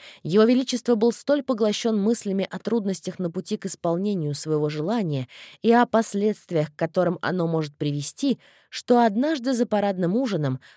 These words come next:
он, вместо того, чтобы сказать своей жене: "Я подстрелил двадцать два зайца", шепнул ей на ухо: "Я подстрелил двадцать два страза".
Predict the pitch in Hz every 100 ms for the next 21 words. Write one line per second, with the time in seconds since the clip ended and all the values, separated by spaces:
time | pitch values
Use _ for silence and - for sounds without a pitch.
0 | _ 226 233 208 220 220 196 190 190 208
1 | - 180 - 180 190 190 - 160 165 160
2 | 165 196 185 160 - - 180 202 196 185
3 | 170 - 180 214 196 170 185 180 165 160
4 | 156 160 226 247 - 151 - _ _ -
5 | 262 262 285 262 180 156 143 143 - 131
6 | - _ _ 170 202 254 - 214 - 180
7 | 180 226 233 170 180 185 180 160 151 160
8 | - 165 156 151 131